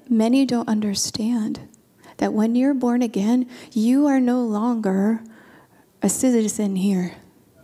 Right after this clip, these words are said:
You're a citizen of heaven. And it has a completely different financial system. And the Lord's gonna ask you to do things with your finances that's gonna take great faith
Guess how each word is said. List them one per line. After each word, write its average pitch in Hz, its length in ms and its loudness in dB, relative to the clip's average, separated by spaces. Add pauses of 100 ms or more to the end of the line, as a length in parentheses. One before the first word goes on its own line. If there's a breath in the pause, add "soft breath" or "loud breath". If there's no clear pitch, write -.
(440 loud breath)
You're 254 220 4
a 240 100 2
citizen 240 600 0
of 185 120 0
heaven. 185 640 -4 (1120 loud breath)
And 220 100 2
it 247 80 2
has 285 200 2
a 262 60 -2
completely 262 580 0
different 226 380 -4
financial 202 480 -2
system. 185 560 -6 (2000 loud breath)
And 226 100 2
the 220 80 4
Lord's 269 300 2
gonna 285 260 0
ask - 300 -2
you 226 100 2
to 220 100 0
do 240 180 4
things 190 420 -4
with 202 160 -2
your 214 140 0
finances 220 920 -4 (1040 loud breath)
that's 214 160 0
gonna 233 200 0
take 226 260 -2
great 190 300 -4
faith - 520 -10